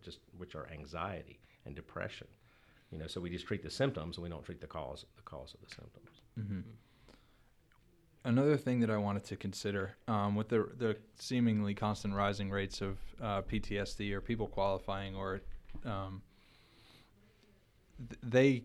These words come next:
Speaker 2: correspond with rising rates and anxiety and depression and things like that in society. And it seems that the military people who are returning are sort of a reflection of the society that they're coming from. So could you speak a bit on that as far as, um,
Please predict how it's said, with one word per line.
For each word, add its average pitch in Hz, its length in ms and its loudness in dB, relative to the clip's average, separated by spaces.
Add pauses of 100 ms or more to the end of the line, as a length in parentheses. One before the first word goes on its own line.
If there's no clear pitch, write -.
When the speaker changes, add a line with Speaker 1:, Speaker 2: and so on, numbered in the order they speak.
Speaker 2:
correspond 131 720 6
with 104 260 2
rising 101 380 4
rates 101 320 -2
and 101 100 -2
anxiety 101 580 2
and 101 100 0
depression 107 460 0
and 101 100 -2
things 107 200 0
like 104 160 0
that 104 220 0
in 113 120 2
society. 110 720 2 (380)
And 117 100 2
it 113 60 4
seems 135 280 6
that 113 280 4 (160)
the 117 100 4
military 107 680 4
people 107 360 2
who 104 100 4
are 98 140 2
returning 113 480 4
are 104 140 0
sort 131 240 2
of 110 120 4
a 104 40 4
reflection 107 520 2
of 101 100 -2
the 101 100 -2
society 101 520 0
that 101 160 -10
they're - 120 -4
coming 113 320 4
from. 101 260 -4 (320)
So 127 220 4
could 135 120 6
you 151 100 6
speak 165 280 2
a - 20 0
bit 123 180 6
on 113 180 6
that 113 280 6 (140)
as 117 140 -4
far 107 260 4
as, 101 300 0
um, 101 420 -2